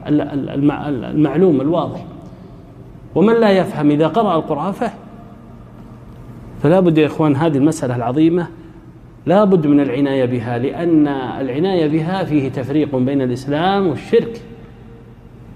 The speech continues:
وفيه أيضا محبة أهل الإسلام وموالاتهم، لأن هذا مقتضى كلمة التوحيد إلى الله كما تقدم معنا في ثلاث الأصول.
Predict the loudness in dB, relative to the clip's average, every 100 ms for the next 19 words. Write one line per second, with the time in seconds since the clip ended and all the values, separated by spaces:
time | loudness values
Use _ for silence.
0 | -20 -20 -18 -18 -8 -2 2 4 4 4
1 | 2 -2 -10 -16 -18 -20 -20 -20 -6 2
2 | 2 4 0 -4 -4 -4 -4 -2 -2 0
3 | -2 -4 -4 -4 -4 -6 -6 -4 -4 -2
4 | 0 2 2 0 -2 0 0 0 -2 0
5 | 0 -2 -4 -4 -2 -4 -4 -4 -4 -2
6 | 0 0 0 -2 -2 -2 -2 0 0 0
7 | 0 -2 -6 -6 -6 -6 -8 -10 -16